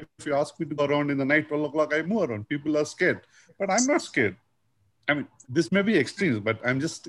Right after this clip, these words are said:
giving an example of these attributes.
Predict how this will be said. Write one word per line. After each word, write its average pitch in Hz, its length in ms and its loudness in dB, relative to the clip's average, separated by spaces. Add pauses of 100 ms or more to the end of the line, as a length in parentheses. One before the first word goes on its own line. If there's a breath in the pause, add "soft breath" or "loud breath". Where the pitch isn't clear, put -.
giving 147 240 0
an 160 140 2
example 123 580 0 (480 soft breath)
of 131 260 0
these 135 320 -2 (120)
attributes. 131 600 0